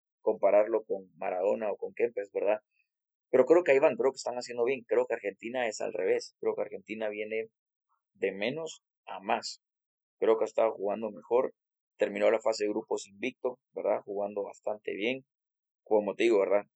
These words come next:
De menos a más. Ahorita jugaron bien contra Ecuador, les metieron tres en los cuartos de final. Ahorita con Colombia, pues, fue un partido duro, pero creo igual que fueron superiores.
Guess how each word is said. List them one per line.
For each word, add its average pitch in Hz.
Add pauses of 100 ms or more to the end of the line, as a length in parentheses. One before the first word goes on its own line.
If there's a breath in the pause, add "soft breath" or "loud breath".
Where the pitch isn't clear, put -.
De 117
menos 104
a 101
más. 95 (400)
Ahorita 113 (200)
jugaron 104
bien 110
contra 110
Ecuador, 95
les 120
metieron 104
tres 110
en 104
los 95
cuartos 104
de 101
final. 120 (380)
Ahorita 101
con 101
Colombia, 107 (140)
pues, -
fue 113
un 117
partido 113
duro, 135
pero 98
creo 113
igual 107
que 104
fueron 113
superiores. 139